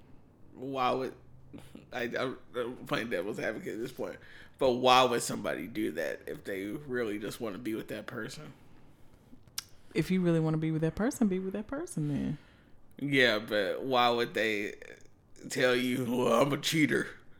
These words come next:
Speaker 1: First thing you should know is I'm a cheater. You can't trust me.
Speaker 2: Becau-, I mean,
Speaker 1: <laughs>
Speaker 2: because you never know if the other person is open to an open relationship or not.
Speaker 1: But how many,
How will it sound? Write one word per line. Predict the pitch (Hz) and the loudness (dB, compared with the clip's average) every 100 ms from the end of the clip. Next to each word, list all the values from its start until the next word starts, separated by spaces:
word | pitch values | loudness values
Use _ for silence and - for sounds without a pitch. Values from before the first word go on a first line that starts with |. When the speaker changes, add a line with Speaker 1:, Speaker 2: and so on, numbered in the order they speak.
| - | -10
Speaker 1:
First | - 135 - | -2 2 8
thing | 175 160 | 8 8
you | 180 | 6
should | 185 208 196 | 6 8 10
know | 202 165 | 12 12
is | 160 160 | 12 10
I'm | 156 180 | 10 10
a | 202 | 8
cheater. | - 269 220 170 170 - - - - - - - - - - - - - | 12 12 12 10 8 -6 -16 -18 -20 -20 -20 -20 -20 -20 -20 -20 -4 2
You | 156 190 214 | 6 8 10
can't | 247 247 247 | 12 12 12
trust | 294 269 254 | 12 12 10
me. | 180 165 160 | 4 2 4
Speaker 2:
Becau-, | 202 233 247 208 | 10 12 12 12
I | 226 | 12
mean, | 233 226 214 226 339 | 12 12 10 8 10
Speaker 1:
<laughs> | |
Speaker 2:
because | 269 302 240 214 185 170 | 10 12 12 12 10 4
you | 240 196 | 6 10
never | 208 190 185 | 10 10 8
know | 175 175 180 | 10 10 10
if | 151 160 160 | 10 8 6
the | 160 147 | 4 4
other | - 160 165 | 6 8 8
person | 156 180 160 165 156 147 143 143 - | 8 8 8 8 6 6 6 4 0
is | - 147 143 143 139 - - - | 2 6 8 6 4 2 -2 4
open | 165 165 156 | 6 6 4
to | - 156 143 135 131 | 4 2 4 2 4
an | 139 | 2
open | 143 151 139 | 2 4 4
relationship | 131 143 160 147 131 - | 6 4 2 0 -2 0
or | 117 | 0
not. | 117 71 - - - - | 0 -2 -8 -14 -16 -4
Speaker 1:
But | - 147 | 6 8
how | 185 202 | 10 8
many, | 196 | 8